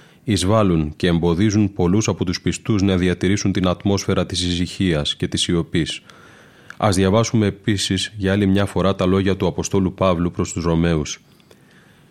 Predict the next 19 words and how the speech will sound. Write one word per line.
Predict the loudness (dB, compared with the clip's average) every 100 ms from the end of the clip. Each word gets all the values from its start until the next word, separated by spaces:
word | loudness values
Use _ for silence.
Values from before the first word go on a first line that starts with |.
| _
«Συνετάφοι | -4 0 0 2 2 2 2
μένουν | 2 2 2
αυτό | -2 -2 0
δια | 2 0
του | 0
βαπτίσματος | -2 0 0 0 0 -2 -6
εις |
τον | -2 -2
θάνατον, | 0 0 2 0 0 -2 -4 -10 _ _ _
ούτω | -2 0 -2
και | 0 0
εμείς | 2 2 2
λογίζεστε | 0 0 0 0 0 -2 -2 -2 -2
εαυτούς | -2 0 -2 -4 -2
νεκρούς | 0 -2 0 0 2
μεν | 2 2
είναι | 2 0
τη | 0
αμαρτία, | 0 0 -2 -2 0 0